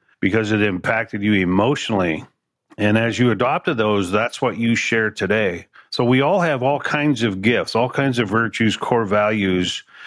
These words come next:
Those are truly all gifts. We don't all align,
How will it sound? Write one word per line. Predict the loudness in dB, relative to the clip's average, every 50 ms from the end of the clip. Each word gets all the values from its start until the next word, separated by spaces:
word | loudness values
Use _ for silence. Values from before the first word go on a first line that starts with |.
| -20 -10 -2
Those | 0 0 2 2
are |
truly | 0 -2 0 2 4 4 4 2
all | 2 2 2 2 0
gifts. | 0 0 0 0 0 -2 -4 -8 -10 -10 -12 -14 -16 -8
We | -2 0 2
don't | 2 2 2 2
all | 2 2 2 2
align, | 2 2 2 2 0 -2 -4 -6 -10 -16